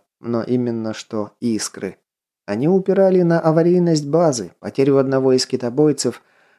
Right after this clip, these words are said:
а также на то, что самому Алиуту требовалась бункеровка углём и водой. И если воду можно было набрать попутно,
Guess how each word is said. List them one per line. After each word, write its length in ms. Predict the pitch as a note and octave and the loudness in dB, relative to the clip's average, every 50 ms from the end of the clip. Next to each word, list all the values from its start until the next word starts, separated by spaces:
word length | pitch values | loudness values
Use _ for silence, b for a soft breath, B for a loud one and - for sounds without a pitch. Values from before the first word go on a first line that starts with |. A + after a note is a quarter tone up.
| _ | _
а 140 | - - A#2 | -10 -8 -8
также 440 | A2+ - F3 F3+ F#3 E3+ E3 E3+ E3+ | -4 0 0 0 0 0 0 0 2
на 180 | D#3+ D3+ C#3+ | 2 2 0
то, 200 | C3 - - F3+ | 0 0 -2 -2
что 220 | F3 - - - C#3 | -2 -2 -2 -4 -2
самому 600 | C3+ - C#3+ C3+ C3 C3 C3 D3 F3 G3 G3+ - | -2 -2 -2 -2 -2 -2 -2 -2 -2 -2 0 0
Алиуту 640 | D3 C#3+ C#3+ D3 C#3 B2+ G#2+ G2+ - F#2+ F2+ - _ _ _ - | -2 0 2 2 2 2 0 -2 -6 -10 -12 -12 _ _ _ -6
требовалась 640 | - A2 C3+ D3+ D#3 D#3 C#3+ C#3+ C#3+ C#3 C#3 C3+ C3 | -2 0 0 2 2 0 2 2 2 2 2 0 -2
бункеровка 760 | B2+ C3 C3 A#2 A#2 - B2 A#2 B2+ C#3 D3 C#3+ - - C#3 | 0 -2 -2 -2 -2 -4 -2 0 0 0 0 -2 -4 -6 -6
углём 580 | - - C3 B2 A#2+ A2+ A2+ B2 B2 A#2+ A2 - - | -4 -2 -2 -2 -2 0 0 0 0 0 -2 -4 -4
и 100 | A#2+ A#2+ | -2 0
водой. 500 | A2+ A2+ A2+ G#2+ A2+ G#2 G2 E2+ - _ _ _ _ _ _ _ _ _ _ _ _ _ - G#2+ | 0 0 -2 -2 -4 -6 -6 -8 -12 _ _ _ _ _ _ _ _ _ _ _ _ _ -10 -6
И 20 | |
если 380 | G#2 A2 A#2+ B2+ B2 - C3+ C3 | 0 2 2 2 2 0 0 0
воду 320 | B2 C3 C#3 C#3 B2 B2+ | 2 4 4 4 4 2
можно 380 | B2 B2 B2+ B2+ B2+ B2+ C3 B2 | 2 2 2 2 2 0 0 0
было 240 | B2 B2+ B2 B2 | 2 2 2 2
набрать 440 | A#2+ A#2+ A#2+ A#2 B2 B2 A#2+ A2+ - | 2 0 0 2 2 2 0 0 -4
попутно, 680 | - A2+ G#2 - - D#3+ E3 D#3 D#3+ A#2+ G#2 F#2+ F#2 | -8 -10 -6 -2 -2 -2 0 -2 -4 -6 -8 -8 -10